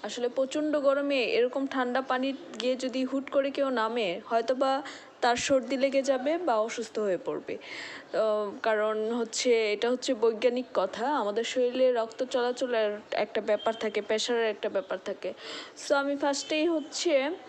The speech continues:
এই, এইখানেই গেলাম এবং পানি এত পরিমাণ বরফের মতো ঠান্ডা ছিল, বাচ্চারা আছে, খেলছে এবং দেখলাম যে বড়রাও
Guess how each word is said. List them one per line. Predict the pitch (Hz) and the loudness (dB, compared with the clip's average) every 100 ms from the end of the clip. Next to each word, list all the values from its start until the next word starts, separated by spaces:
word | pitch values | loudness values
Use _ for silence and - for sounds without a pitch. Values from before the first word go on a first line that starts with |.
| - - - | -18 -16 -4
এই, | 196 214 214 202 | 0 0 0 2
এইখানেই | 277 330 359 330 285 | 2 4 2 2 2
গেলাম | 226 202 247 330 | 4 4 0 0
এবং | 240 240 247 247 - | 0 2 0 -2 0
পানি | 240 269 | 0 2
এত | 262 233 | 0 0
পরিমাণ | 254 277 277 285 277 | 0 0 0 0 2
বরফের | 233 233 262 269 | 2 2 2 0
মতো | 262 277 277 | 0 -2 -2
ঠান্ডা | 254 226 254 | -4 -2 -2
ছিল, | 254 269 202 226 - - - - - - - - - | -2 -2 0 0 -4 -16 -20 -20 -20 -20 -20 -20 -12
বাচ্চারা | 226 226 233 - 262 233 | -2 0 0 0 2 2
আছে, | 214 - - 214 | 2 0 -2 -2
খেলছে | - 233 214 - 208 202 - - - - | -2 -2 -2 -2 -2 -2 -6 -14 -10 -4
এবং | 214 233 240 | 0 0 0
দেখলাম | 240 240 262 247 | 0 2 0 0
যে | 254 254 247 240 233 220 208 | 4 4 4 2 2 0 2
বড়রাও | 240 247 285 254 165 156 - | 2 2 2 2 2 0 -4